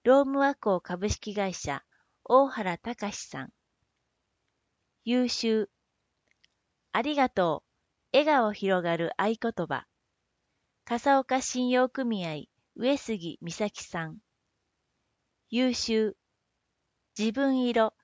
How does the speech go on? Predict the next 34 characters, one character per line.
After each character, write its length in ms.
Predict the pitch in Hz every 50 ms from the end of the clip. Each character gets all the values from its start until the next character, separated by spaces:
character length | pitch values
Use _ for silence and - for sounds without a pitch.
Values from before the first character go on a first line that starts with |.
| _ _ _ _ _ _
素 200 | - - - 254
敵 300 | - 294 302 - - 311
な 200 | 294 294 294 285
個 180 | - - 285 285
性、 400 | - - 220 185 165 143 - - _ _ -
誰 320 | 196 226 254 277 262 247
に 140 | 220 190 170
で 180 | - 170 165 160
も。 180 | 143 - - - _ _ _ _ _ _ _ _ _ _ _ _ _ _ _ _ _ _ _ -
株 260 | - 226 220 247 269
式 260 | 262 - - - 254
会 180 | 254 254 247 233
社、 280 | - - 160 151 143 - _ _ _
広 280 | - 226 233 254 262
島 260 | - 269 247 254 247
銀 240 | 240 226 240 233 208
行、 280 | - - 170 165 151 -
笠 340 | - - 202 - 277 269 240
岡 180 | - - 175
中 320 | - - - 196 196 196 196
央 140 | 190 190
支 140 | 190 - -
店、 220 | - 156 151 135 - - _ _ _ _ _ _ _ _ _
小 140 | - 202 190
林 400 | 240 254 254 254 254 - - 233
舞 220 | 226 233 220 202
さ 200 | - - - 139
ん。 100 | 131 151 - _ _ _ _ _ _ _ _ _ _ _ _ _ _ _ _ _ _ _ _ _ _ -
優 240 | 202 226 240 247 226
秀、 420 | - - 226 220 214 214 208 - _ _ _ _ _ _ _ _ _ _ _ _ _ _ _ -
認 260 | 233 233 - 302 294
め 140 | 294 285 277
て 200 | - 277 269 220
よ、 220 | 180 160 - -